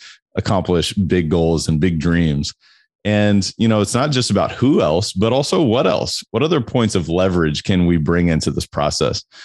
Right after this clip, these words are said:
Um, is it a piece of technology? Is it another system? Is it a, a vendor? Is it a company, consultant, a coach? Who else can help you accomplish goals,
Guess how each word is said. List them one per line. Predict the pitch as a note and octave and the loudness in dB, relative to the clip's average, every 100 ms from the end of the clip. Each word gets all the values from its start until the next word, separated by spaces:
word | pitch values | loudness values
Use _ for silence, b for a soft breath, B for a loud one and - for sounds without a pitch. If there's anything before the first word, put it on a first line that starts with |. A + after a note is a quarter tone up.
| B _ - | B _ -4
Um, | D#2+ D2+ D2+ E2+ | -2 0 -2 -2
is | G2+ F#2 | -2 0
it | F2+ | 2
a | E2 D#2 | 0 0
piece | A#2 F#2 | -2 -2
of | D2 | -2
technology? | E2 - D#2+ F#2+ G#2 A2 A#2+ - | -4 -2 0 0 2 2 0 -2
Is | - E2 | -2 0
it | D#2 | 2
another | E2+ G2 G2+ | 2 2 0
system? | - G#2 - A2+ G#2+ | 0 -2 0 0 2
Is | C2 E2+ | 0 0
it | E2 | 0
a, | E2 D2+ - | 0 -4 -2
a | F2 D#2+ | 0 0
vendor? | D2 F#2+ B2+ A#2 A#2+ A2 | 0 0 2 2 2 2
Is | F#2 | 0
it | D#2+ | -2
a | |
company, | - A2+ A#2 B2 A#2+ A#2+ A#2 b b _ - | -2 -2 -2 0 0 2 0 b b _ -4
consultant, | G2+ - B2 A#2+ A2+ A#2+ A2+ | -2 0 0 -2 0 0 0
a | - | -4
coach? | - G#2+ B2+ - - - _ _ | -2 0 0 -2 -8 -12 _ _
Who | - | 0
else | D#3 C#3+ | 0 0
can | D3 | 0
help | B2 G#2+ - | 0 0 0
you | F2+ | 0
accomplish | - F2+ F2 F2 - | 0 0 0 -2 0
goals, | E2+ C2+ A#1 - | -2 -2 -4 -8